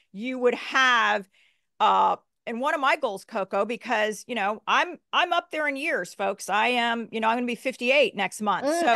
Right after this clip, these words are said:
Speaker 2: Oh, you look great.
Speaker 1: Thank you. But, you know, I'm doing these exercises and I'm doing,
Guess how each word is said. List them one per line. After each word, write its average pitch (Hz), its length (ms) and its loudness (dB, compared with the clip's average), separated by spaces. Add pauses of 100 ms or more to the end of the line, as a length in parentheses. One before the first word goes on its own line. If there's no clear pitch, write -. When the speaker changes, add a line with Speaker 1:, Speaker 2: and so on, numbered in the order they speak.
(120)
Speaker 2:
Oh, 311 40 8
you 277 140 10
look 277 200 4
great. 247 460 0 (140)
Speaker 1:
Thank 285 260 -4
you. 208 340 0
But, 247 300 4 (400)
you 277 140 -4
know, 262 240 2
I'm 254 220 2
doing 277 440 -4
these 254 480 -6
exercises 247 1000 0
and 226 200 -4
I'm 240 160 -4
doing, 214 480 -6